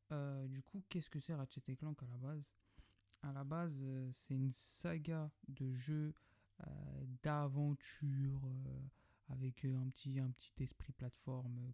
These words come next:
comme à, comme à l'ancienne, comme on fait plus beaucoup de jeux comme ça, surtout sur PlayStation, avec un petit aspect shooter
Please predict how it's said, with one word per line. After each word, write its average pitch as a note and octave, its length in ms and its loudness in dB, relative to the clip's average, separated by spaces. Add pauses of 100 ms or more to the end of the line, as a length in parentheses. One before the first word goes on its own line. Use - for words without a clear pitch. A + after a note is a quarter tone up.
comme C3 180 2
à, B2 280 -2
comme C#3 140 0
à C#3 60 0
l'ancienne, C3 320 0
comme C#3+ 200 2
on C3+ 40 2
fait C3 160 -2
plus - 220 2
beaucoup D3+ 340 2
de C#3 60 -2
jeux C#3 200 2
comme C3 260 -4
ça, D3 240 -6
surtout - 380 -10
sur C#3+ 180 -8
PlayStation, C3 580 -6
avec C3+ 260 -10
un C3+ 60 -8
petit - 220 -16
aspect C#3 240 -12
shooter - 400 -10